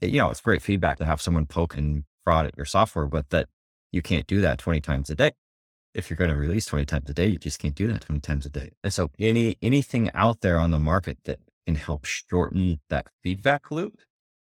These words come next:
it's going to reduce the amount of overhead and reduce the cost, essentially. The cost being an engineer's time, cost being the impact on the customer, you know, the cost being the, sort of the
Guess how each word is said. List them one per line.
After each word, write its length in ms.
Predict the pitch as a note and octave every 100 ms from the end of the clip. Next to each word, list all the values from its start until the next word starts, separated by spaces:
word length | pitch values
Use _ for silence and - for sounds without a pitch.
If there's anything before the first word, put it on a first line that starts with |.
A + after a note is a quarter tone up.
| _ _
it's 160 | G#2 -
going 300 | A2 G#2+ G#2+
to 120 | G2
reduce 640 | D#2+ D#2+ - E2+ F#2+ -
the 120 | -
amount 280 | F2 E2+ D#2+
of 120 | D#2
overhead 680 | D#2+ E2+ E2+ D2+ D2 D2 D2 - _ _ _ _ _ _ _ _ _ _
and 480 | E2 E2 D#2 D#2 E2
reduce 520 | E2+ D2 F#2+ F#2 -
the 140 | D#2+
cost, 680 | - - G#2 E2 D2 - -
essentially. 500 | - C#2+ C#2 - C#2
The 100 | G#2
cost 380 | G2 A2 F#2 -
being 420 | G2 F2 D#2 C#2+ - -
an 120 | D#2
engineer's 520 | C#2+ C#2+ B1+ A#1+ -
time, 680 | - A#2+ A2+ A2 G#2+ G#2 G#2 _ _ _ _ -
cost 340 | F2+ E2 - -
being 240 | E2 D2
the 120 | C2+
impact 380 | E2 D#2+ C#2 -
on 100 | -
the 80 | -
customer, 840 | - C#3 B2+ - B2 A2+ G#2+ G2+ - _ _ _ _
you 100 | -
know, 180 | F2 D#2
the 100 | D#2+
cost 400 | D#2 F2 D#2 - -
being 260 | E2 D2+ D#2
the, 80 | -
sort 280 | - G#2 D#2+
of 80 | F#2
the 240 | F#2 E2